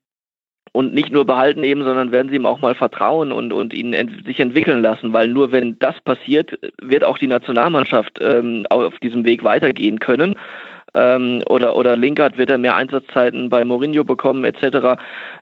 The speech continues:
Ähm, weil letztlich, ähm, das ist dann auch kein Zufall, ähm, es waren fünf bis sechs Spieler, äh, immer von Tottenham dabei, weil Pochettino eben auch auf, auf jüngere Spieler setzt und, ähm, weil er denen dann auch vertraut.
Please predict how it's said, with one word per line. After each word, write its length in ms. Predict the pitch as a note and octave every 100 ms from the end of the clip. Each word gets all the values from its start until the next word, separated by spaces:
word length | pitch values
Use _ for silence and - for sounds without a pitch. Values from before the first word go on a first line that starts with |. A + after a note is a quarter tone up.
| -
Ähm, 380 | - C3+ C#3 C#3 -
weil 180 | B2+
letztlich, 500 | B2+ C3 - F3+ E3+ -
ähm, 420 | C#3+ C#3+ C3 B2+
das 140 | B2+
ist 160 | C3+ C#3
dann 80 | A#2
auch 220 | A#2 -
kein 180 | F3 E3
Zufall, 560 | - D#3+ F3 D#3 D#3
ähm, 400 | C#3 C3+ C3+ C3+ -
es 140 | - -
waren 300 | A#2 C#3 C3
fünf 340 | - D#3+ -
bis 140 | D3+
sechs 200 | D3+ C#3
Spieler, 800 | - D3 C#3+ C#3+ C#3+ - C3 C3
äh, 40 | -
immer 200 | C3+ C3+
von 160 | D3
Tottenham 500 | C3 C3 C3 A#2 G#2+
dabei, 440 | G#2 G2+ F#2 E2 -
weil 520 | - A#2 G#2 A#2+ D3+ -
Pochettino 640 | - B2+ - - F3 D3
eben 420 | - A2+ A2 G2+ - - - _
auch 240 | A#2+ D#3+ -
auf, 240 | A#2 A#2
auf 180 | - A#2
jüngere 380 | - D3 D#3 B2+
Spieler 360 | A#2+ A#2+ A2 G#2+
setzt 300 | F2+ F2+ - - - - - _
und, 300 | - B2 B2 -
ähm, 480 | - A#2 B2 B2 A#2 A2+
weil 220 | A#2 C3
er 120 | B2+
denen 260 | A#2+ B2+ B2+
dann 140 | B2
auch 180 | - B2
vertraut. 540 | - - - G#2 F#3+